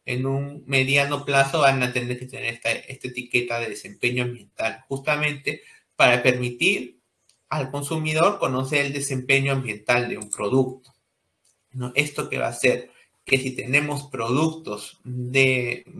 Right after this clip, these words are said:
que en apariencia son muy similares, pues vamos a poder también cono-, escogerlos, ¿no? Tomar una decisión de compra informadas en base a su,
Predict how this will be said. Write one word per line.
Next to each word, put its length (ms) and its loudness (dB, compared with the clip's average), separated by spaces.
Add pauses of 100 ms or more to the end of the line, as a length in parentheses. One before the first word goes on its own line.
(1120)
que 120 0
en 100 4
apariencia 720 4
son 280 -6
muy 180 -2
similares, 920 2 (340)
pues 220 -2
vamos 400 0
a 140 -2
poder 560 -4 (380)
también 400 0
cono-, 380 -2
escogerlos, 1160 0
¿no? 260 -6
Tomar 240 -4
una 160 -2
decisión 440 -4
de 140 -4
compra 480 -4
informadas 1080 -2 (380)
en 220 0
base 540 4
a 140 2
su, 440 -8